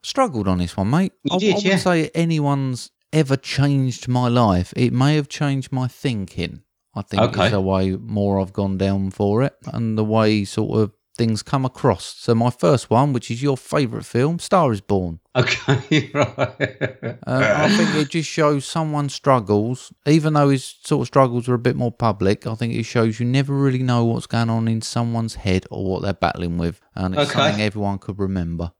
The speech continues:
Speaker 2: Okay. Um, films that changed my life. Uh, it's gotta be the first one. It's gotta be the one that we talk about quite a bit. It's Texas Chainsaw Massacre.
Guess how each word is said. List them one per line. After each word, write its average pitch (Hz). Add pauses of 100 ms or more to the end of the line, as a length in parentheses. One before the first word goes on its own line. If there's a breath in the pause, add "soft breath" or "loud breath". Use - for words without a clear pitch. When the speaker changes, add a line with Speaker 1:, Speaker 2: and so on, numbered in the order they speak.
Speaker 2:
Okay. 156 (320 loud breath)
Um, 156
films 190
that 143
changed 170
my 156
life. 160
Uh, 156
it's -
gotta -
be 151
the 135
first 151
one. 147
It's 143
gotta 120
be 143
the 143
one 139
that 131
we 127
talk 135
about 131 (240 loud breath)
quite 151
a 123
bit. 123
It's 120
Texas 127
Chainsaw 113
Massacre. 101